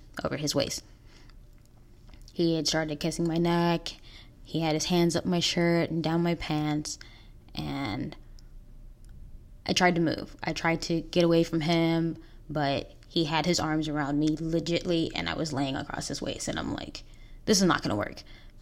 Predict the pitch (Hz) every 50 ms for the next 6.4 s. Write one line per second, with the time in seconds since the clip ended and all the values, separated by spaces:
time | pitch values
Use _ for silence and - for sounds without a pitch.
0 | - - - 180 170 - - - - - - - 208 220 220 220 208 214 214 196
1 | 175 165 165 160 - 165 165 165 165 165 156 - 151 160 160 139 135 - - 160
2 | 156 160 156 160 - - 165 165 165 165 165 160 147 143 143 147 151 160 175 180
3 | 185 190 196 190 - 190 - - - 175 165 165 165 - - - 151 156 156 156
4 | 156 160 170 170 175 175 170 - - 170 170 165 165 160 - 175 156 160 - -
5 | 151 156 151 143 143 - - - - - - - - - - 180 175 - - 170
6 | 160 151 156 160 165 165 160